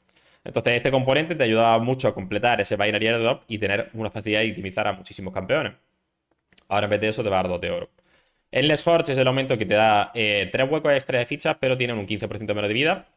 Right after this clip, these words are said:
Ahora tiene un veinte por ciento menos de vida. Este aumento es especialmente peligroso en este parche por el hecho de que,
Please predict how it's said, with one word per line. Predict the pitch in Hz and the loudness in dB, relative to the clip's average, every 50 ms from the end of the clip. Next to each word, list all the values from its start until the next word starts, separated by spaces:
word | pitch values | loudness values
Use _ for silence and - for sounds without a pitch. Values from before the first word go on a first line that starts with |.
| _ - | _ -6
Ahora | - 95 95 95 | -4 -2 -2 -2
tiene | 98 98 95 | -2 -4 -4
un | 95 | -4
veinte | 90 95 95 92 95 | -6 -8 -8 -8 -8
por | 92 98 | -10 -10
ciento | - 101 101 | -10 -8 -8
menos | 95 98 95 98 | -8 -6 -8 -4
de | |
vida. | 101 117 120 131 147 - - - - _ _ _ | -4 -2 -2 -2 -4 -4 -10 -20 -20 _ _ _
Este | - 127 - | -10 -2 -2
aumento | 117 113 117 117 110 | -2 -2 0 -4 -4
es | 110 | -4
especialmente | 117 107 - - - 117 120 123 127 123 117 117 110 | -4 -4 -6 -6 -2 -2 -2 -2 -2 -4 -4 -2 0
peligroso | 107 104 104 110 113 - 117 | 0 0 0 -2 -4 -4 -6
en | 101 | -6
este | 95 - | -6 -6
parche | 104 107 117 - - 131 | -2 -2 -2 -2 -2 -4
por | 113 107 | -4 -4
el | 101 95 | -4 -4
hecho | 104 - - 113 | -4 -4 -2 -2
de | 107 104 | -2 0
que, | 104 101 98 95 95 - | 0 2 0 0 0 -4